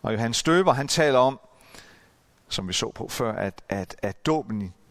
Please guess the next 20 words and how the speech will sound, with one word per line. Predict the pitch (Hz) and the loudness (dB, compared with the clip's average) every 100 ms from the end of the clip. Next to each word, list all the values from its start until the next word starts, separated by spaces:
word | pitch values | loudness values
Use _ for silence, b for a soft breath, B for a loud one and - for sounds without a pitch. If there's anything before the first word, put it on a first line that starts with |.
| _ _ | _ _
i | 107 | -10
Helligånden, | 95 117 147 110 95 | -8 -6 -4 -4 -6
det | 120 | -4
er, | 127 123 | -6 -6
det, | - 127 - | -6 -8 -6
det | 131 135 | -6 -4
er | 107 | -4
samtidig | 101 - 120 139 120 101 110 | -2 -2 -4 -6 -6 -6 -8
en | |
dåb | 101 127 131 90 - B B B B B B B B B B B _ _ _ _ | -6 -4 -4 -6 -14 B B B B B B B B B B B _ _ _ _
med | 113 110 - | -8 -6 -2
ild, | 185 220 - - | -4 -4 -10 -10
eller | 90 98 | -10 -6
i | 170 190 92 - | -6 -6 -8 -8
ild. | 131 120 - B B B B B B B B B _ _ _ _ _ _ _ _ _ _ _ _ _ _ _ _ _ _ _ - - - | -6 -6 -8 B B B B B B B B B _ _ _ _ _ _ _ _ _ _ _ _ _ _ _ _ _ _ _ -20 -16 -6
Kraft | - - 139 202 - - - - B B B B B | -6 -2 0 0 -2 -12 -12 -14 B B B B B
og | 104 - | -6 -2
ild. | 170 - _ - _ - B B B B B B B B B B B B B B _ _ - | -4 -4 _ -20 _ -20 B B B B B B B B B B B B B B _ _ -8
Det | 110 175 156 | -4 0 2
er, | 131 113 104 98 | 2 2 -2 -4